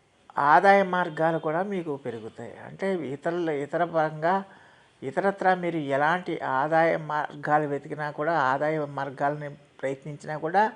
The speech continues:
వాటి ద్వారా కూడా మీకు ఆదాయం పెరగడానికి అవకాశం ఉంటుందన్న విషయాన్ని గమనించాలి.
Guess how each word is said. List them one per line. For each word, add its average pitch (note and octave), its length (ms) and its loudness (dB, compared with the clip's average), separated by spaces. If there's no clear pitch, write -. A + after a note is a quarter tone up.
వాటి F#3+ 640 6
ద్వారా F#3+ 460 10
కూడా F#3 300 6
మీకు F#3+ 260 -2
ఆదాయం D3 520 0
పెరగడానికి A#2+ 760 -8
అవకాశం D#3 640 0
ఉంటుందన్న C3 580 -10
విషయాన్ని C3+ 560 -10
గమనించాలి. G#2 560 -10